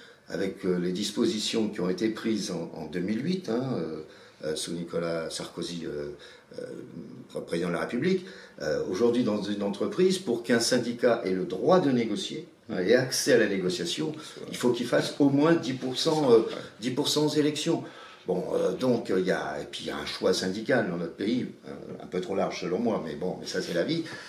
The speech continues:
ça changera peut-être un jour. Donc là, non, moi je trouve que ce serait, euh,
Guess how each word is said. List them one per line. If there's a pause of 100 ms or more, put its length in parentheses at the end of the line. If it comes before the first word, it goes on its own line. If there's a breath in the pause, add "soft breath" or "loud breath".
(280 loud breath)
ça
changera
peut-être
un
jour. (320 loud breath)
Donc
là,
non,
moi
je
trouve
que
ce
serait,
euh,